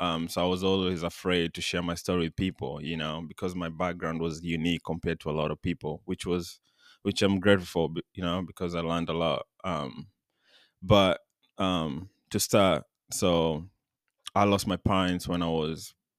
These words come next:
three years old or four, say, I don't remember very well. Um, that was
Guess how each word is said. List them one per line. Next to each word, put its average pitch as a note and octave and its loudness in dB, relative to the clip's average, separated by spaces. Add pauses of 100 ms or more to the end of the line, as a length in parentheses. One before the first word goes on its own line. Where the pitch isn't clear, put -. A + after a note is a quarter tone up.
(300)
three G2+ 2
years F#2 4
old G2 4 (240)
or F2 -6
four, F#2+ 0 (140)
say, F#2+ -2
I F2 0
don't F#2+ -2
remember F#2 -4
very F#2+ 0
well. F#2+ 0 (760)
Um, F2+ 2
that G2+ 4
was G2 2